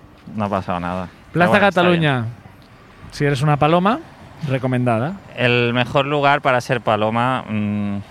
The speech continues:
Speaker 1: bueno, no sé si es el mejor para ser paloma, pero
Speaker 2: En el TripAdvisor de las palomas.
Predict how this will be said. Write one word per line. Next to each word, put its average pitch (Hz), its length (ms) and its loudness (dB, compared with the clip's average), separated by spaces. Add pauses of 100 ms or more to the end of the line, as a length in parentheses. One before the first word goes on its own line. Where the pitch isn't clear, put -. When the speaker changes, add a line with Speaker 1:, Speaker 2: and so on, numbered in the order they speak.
(560)
Speaker 1:
bueno, 131 220 2
no 107 120 -2
sé 127 140 -4
si 117 80 -4
es 95 80 -2
el 95 60 -2
mejor 98 260 -2
para 95 120 -2
ser 95 140 -6
paloma, 95 320 -4
pero 95 320 -4
Speaker 2:
En 139 80 -2
el 139 100 -2
TripAdvisor 147 640 0
de 170 80 2
las 156 140 0
palomas. 196 640 0